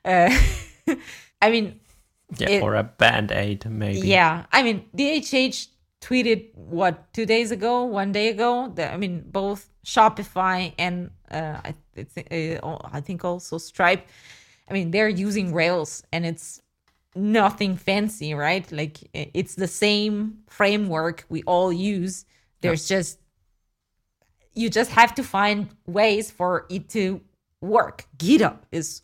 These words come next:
Speaker 1: all on Rails. I mean, it can scale.
Speaker 2: Yeah.
Speaker 1: Um, so be smart, uh, and don't over-engineer, but also don't be cheap and just use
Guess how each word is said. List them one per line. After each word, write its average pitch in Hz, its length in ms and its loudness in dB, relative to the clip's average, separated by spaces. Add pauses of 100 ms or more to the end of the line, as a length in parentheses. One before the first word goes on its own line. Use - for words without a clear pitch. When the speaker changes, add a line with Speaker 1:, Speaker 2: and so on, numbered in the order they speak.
Speaker 1:
all 180 220 4
on 185 120 -4
Rails. 175 440 2
I - 40 -10
mean, 175 220 -6 (320)
it 196 220 -6
can 214 360 4
scale. - 500 -4 (560)
Speaker 2:
Yeah. 131 200 -2
Speaker 1:
Um, 151 500 -2 (400)
so 165 380 -2 (180)
be 247 140 4
smart, 247 540 2 (500)
uh, 165 320 -2 (200)
and 180 320 0 (340)
don't 196 300 0
over-engineer, 202 880 0
but 170 200 0
also 190 300 -2
don't 196 260 0
be 185 120 -4
cheap 214 420 -6 (100)
and 170 160 -4
just - 240 -8 (520)
use 196 500 -4